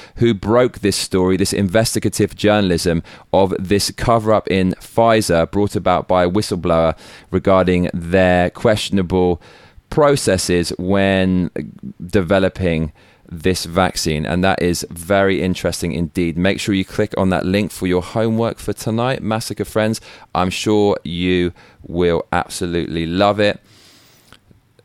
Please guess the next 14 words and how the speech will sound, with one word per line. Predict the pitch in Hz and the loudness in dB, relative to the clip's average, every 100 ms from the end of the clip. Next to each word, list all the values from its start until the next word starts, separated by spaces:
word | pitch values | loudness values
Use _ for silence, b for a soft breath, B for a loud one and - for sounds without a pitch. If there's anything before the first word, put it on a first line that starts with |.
| - | -4
There's | 104 - | 0 0
so | - 139 135 | 2 4 4
much | 139 107 | 2 0
interesting | 110 113 113 107 101 | -2 0 0 0 0
information | 90 92 95 95 98 95 | -2 -2 0 0 0 0
here | 95 101 101 101 90 | 0 2 2 2 0
regarding | 90 87 95 92 90 92 87 82 - b b | -4 -2 0 0 0 -2 -2 -4 -12 b b
Pfizer | - 110 104 101 92 92 82 | -2 2 4 4 2 2 2
and | 90 | 0
F | 92 - | -2 -4
D | 98 95 | -2 0
A | 95 92 92 90 | 2 2 0 -2
and | 85 | -4
how | 90 90 87 | -2 -2 -2